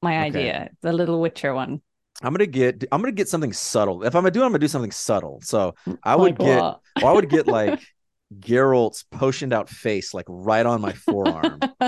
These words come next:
Speaker 2: It's just
Speaker 1: Henry Cavill Geralt? <laughs>
Speaker 2: Henry Cavill. No, there's a one, there's a good Gwent avatar of him, like, like, looking
Speaker 1: Yeah.
Speaker 2: like, looking like a little creepy, of him just, like,
Speaker 1: Mm-hmm.
Speaker 2: yoked out on the potions. I'm like, "I'm gonna get that right on my forearm." Just something
Speaker 1: Yeah,
Speaker 2: subtle,
Speaker 1: the,
Speaker 2: you know, something
Speaker 1: the full
Speaker 2: subtle.
Speaker 1: thing. <laughs>
Speaker 2: Yeah, yeah.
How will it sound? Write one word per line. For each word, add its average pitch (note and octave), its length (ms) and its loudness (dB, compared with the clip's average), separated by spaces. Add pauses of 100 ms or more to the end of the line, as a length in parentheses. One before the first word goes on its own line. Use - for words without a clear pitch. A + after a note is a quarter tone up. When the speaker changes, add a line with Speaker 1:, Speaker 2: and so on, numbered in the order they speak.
(120)
Speaker 2:
It's G#3+ 360 -2
just F#3+ 260 4
Speaker 1:
Henry G#3+ 160 0
Cavill G#3 340 0
Geralt? A3+ 540 -2 (120)
<laughs> - 40 -20
Speaker 2:
Henry D3+ 320 2
Cavill. A#2 340 0 (160)
No, C#3 160 4
there's D3 180 2
a D3 60 6
one, D3 280 4
there's C#3+ 160 0
a C3+ 40 2
good D3+ 240 2
Gwent B2 300 0
avatar G#2 580 -2
of G2 120 -6
him, C3+ 200 0
like, F#2+ 360 -4 (520)
like, G#2 160 -4
looking C4+ 240 4
Speaker 1:
Yeah. - 80 2
Speaker 2:
like, B2 140 0
looking C3+ 280 0
like A#2 220 2
a G#2 60 0
little G#2+ 560 2
creepy, A2 560 -2
of F2 80 -8
him A2+ 120 -6
just, G#2+ 160 -8
like, F#2 120 -4
Speaker 1:
Mm-hmm. - 140 -2
Speaker 2:
yoked G#2+ 360 4
out A2 160 4
on G#2 100 -2
the F#2+ 80 -8
potions. G#2 400 -4
I'm F#2+ 60 -10
like, G2 60 -6
"I'm B2 60 -6
gonna D#3+ 100 -2
get D#3 100 -4
that G2 140 -4
right G#2 320 -2
on G#2 120 -4
my F2+ 100 -6
forearm." F2 440 -10
Just G3+ 140 -10
something A#3+ 140 -2
Speaker 1:
Yeah, F#3 140 2
Speaker 2:
subtle, F3+ 240 2
Speaker 1:
the, - 80 -2
Speaker 2:
you - 60 -6
know, - 120 -20
something - 240 -2
Speaker 1:
the - 60 -8
full - 160 0
Speaker 2:
subtle. - 380 -2
Speaker 1:
thing. A#3+ 580 -2
<laughs> D4+ 100 -4
Speaker 2:
Yeah, G#2+ 220 -2
yeah. F2 220 -6